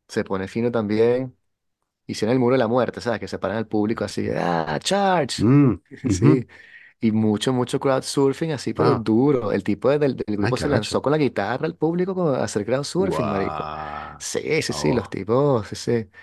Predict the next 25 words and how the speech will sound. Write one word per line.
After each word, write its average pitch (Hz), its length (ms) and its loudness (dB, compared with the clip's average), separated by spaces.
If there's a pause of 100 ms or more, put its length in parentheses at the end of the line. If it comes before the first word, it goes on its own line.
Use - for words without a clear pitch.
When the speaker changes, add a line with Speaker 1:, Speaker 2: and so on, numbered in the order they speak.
(160)
Speaker 1:
Y 117 140 4
varias 110 280 4
veces 123 340 2
le 98 120 2
mete 117 220 0
y - 20 0
se - 100 -2
volvía 95 200 0
a - 20 -2
meter 123 420 2
y 107 60 -4
tal, 117 280 -2
y - 20 -4
ahora 101 80 -4
se 131 100 -6
mete 107 160 -4
con 113 80 0
el 117 60 0
micrófono 113 560 0
y - 20 -4
no 101 60 -6
sé - 100 -10
qué - 80 -12
tal, 113 360 -2
y 101 120 -16